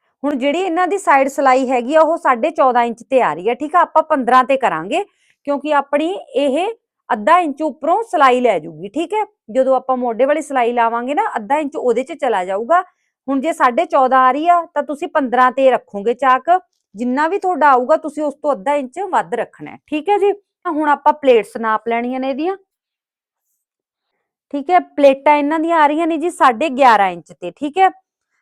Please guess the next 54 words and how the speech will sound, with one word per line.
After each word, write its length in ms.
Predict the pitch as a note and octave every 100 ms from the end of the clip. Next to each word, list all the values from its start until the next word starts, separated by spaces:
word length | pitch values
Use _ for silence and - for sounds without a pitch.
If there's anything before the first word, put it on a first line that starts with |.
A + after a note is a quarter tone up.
| -
ਤੇ 100 | D#4+ -
ਆਪਾਂ 260 | C4 D4+ D4
ਪਾਵਾਂਗੇ 440 | D4 C#4+ C#4 C#4+
ਇਹਨਾਂ 200 | C#4 D#4
ਦੀਆਂ 180 | E4 F#4+
ਬਾਰਾਂ 340 | D#4 C4+ A#3 A3
ਇੰਚ 200 | G3+ F#3+
ਤੇ। 200 | D#3+ D3 _ _ _ _ _ _ _ _ _
ਉਹੀ 200 | C#4 C#4+
ਮੈਂ 140 | D#4 D#4+
ਤੁਹਾਨੂੰ 220 | F4 C#4
ਦੱਸਿਆ 320 | D4 D4 F4
ਨਾ, 100 | G#4
ਜਦੋਂ 240 | E4 D4+ D#4+
ਥੋੜ੍ਹਾ 240 | D#4+ D4+
ਜਿਹਾ 240 | E4 F#4+ F4+
ਹਾਈਟ 300 | D4 C4+ C4
ਜਿਨ੍ਹਾਂ 280 | B3 C4 D#4
ਦੀ 80 |
ਜ਼ਿਆਦਾ 380 | C#4+ B3 G#3+ A#3
ਹੋਵੇ, 240 | B3+ B3+ C4+
ਉਹਨਾਂ 160 | C#4
ਦੀ 100 | D#4+
ਪਲੇਟ 360 | - C4+ A#3+ B3
ਵੀ 120 | D4
ਜਿਹੜੀ 260 | C#4 C#4+ D4
ਹੈਗੀ 220 | A3+ B3+
ਆ, 60 | D#4
ਉਹ 140 | D#4+
ਨੀਚੇ 360 | D4 C#4+ C4 B3
ਨੂੰ 120 | A3+
ਜਾਂਦੀ 300 | F3+ D#3 F#3
ਹੁੰਦੀ 240 | G3 B3
ਆ। 80 | E4+ - _ _ -
ਜਿਵੇਂ 180 | C4 D4+
ਸਾਢੇ 320 | C#4+ A#3+ D#4+
ਗਿਆਰਾਂ 320 | C4 C4 B3 B3
ਇੰਚ 120 | B3
ਤੇ 160 | -
ਇਹਨਾਂ 80 | C#4
ਦੀ 100 | C#4
ਪਲੇਟ 320 | C4+ B3+ A#3
ਆ 100 | A3+
ਰਹੀ 160 | G3+ B3+
ਹੈ, 60 | D4+
ਤਾਂ 140 | D#4+ A#3+
ਆਪਾਂ 180 | - B3
ਪਾਵਾਂਗੇ 380 | A#3 A#3+ C#4 C4
ਬਾਰਾਂ 320 | A3 G3+ F3
ਇੰਚ 160 | D#3
ਤੇ, 200 | - - D3+
ਠੀਕ 240 | D4+ D4+
ਹੈ 100 | F4
ਜੀ। 180 | E4+